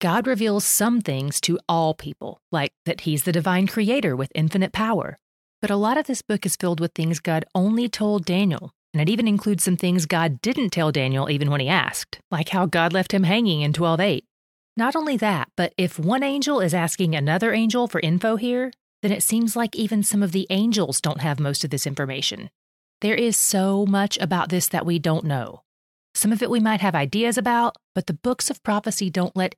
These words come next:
anyone get away with feeling like a genius. They really humble us.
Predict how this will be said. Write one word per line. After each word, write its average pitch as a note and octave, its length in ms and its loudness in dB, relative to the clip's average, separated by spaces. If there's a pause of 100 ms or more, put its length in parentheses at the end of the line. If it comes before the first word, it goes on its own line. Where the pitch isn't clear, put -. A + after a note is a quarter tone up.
anyone G3+ 480 2
get F#3+ 120 2
away D#3+ 280 2
with C#3 160 -2
feeling D#3 300 2
like C#3 160 0
a C#3 60 -2
genius. - 560 -4 (280)
They F3+ 120 2
really F3+ 540 2
humble C#3+ 340 0
us. - 320 -6